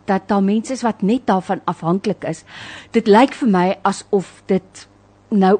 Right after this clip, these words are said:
onbepaald voortgaan. Sou dit 'n verkiesings, uh, pion wees of iets om te gebruik om stemme te werf? En dan word mense boonop ook nog bang gepraat en gesê,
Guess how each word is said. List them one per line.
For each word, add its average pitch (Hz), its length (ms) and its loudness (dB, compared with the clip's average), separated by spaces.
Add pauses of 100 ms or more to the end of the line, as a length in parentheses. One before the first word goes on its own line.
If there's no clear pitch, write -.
(120)
onbepaald 196 840 2
voortgaan. - 920 -4 (460)
Sou 330 280 0
dit 330 320 -4
'n 294 100 2
verkiesings, - 1300 -4 (360)
uh, 165 280 -4 (360)
pion 226 420 4
wees 247 260 0
of 226 200 -6
iets 240 160 -6
om 240 160 -2
te - 80 -6
gebruik 180 720 -2
om 175 80 -6
stemme 269 460 0
te 277 120 -6
werf? 262 380 -2 (400)
En 254 100 6
dan 262 180 6
word 359 220 -4
mense 294 260 4
boonop 226 500 0 (260)
ook 302 200 2
nog 262 180 -4
bang 208 260 -2
gepraat 190 400 -2
en 208 60 -10
gesê, 170 280 -4